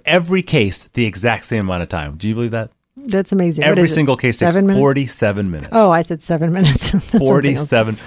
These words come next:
Speaker 1: minutes.
Speaker 2: Wow.
Speaker 1: And that's because the process of putting the ultrasound in and drawing out the picture of the prostate and then putting the robotic arm in,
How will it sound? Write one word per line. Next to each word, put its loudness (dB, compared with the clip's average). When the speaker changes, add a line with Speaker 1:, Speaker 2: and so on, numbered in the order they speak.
Speaker 1:
minutes. -6
Speaker 2:
Wow. -4
Speaker 1:
And -2
that's -4
because -2
the 0
process -2
of -8
putting 0
the 0
ultrasound -2
in -4
and -10
drawing 2
out -4
the -6
picture -6
of -8
the -2
prostate -4
and -8
then -8
putting -2
the 0
robotic -2
arm 0
in, -2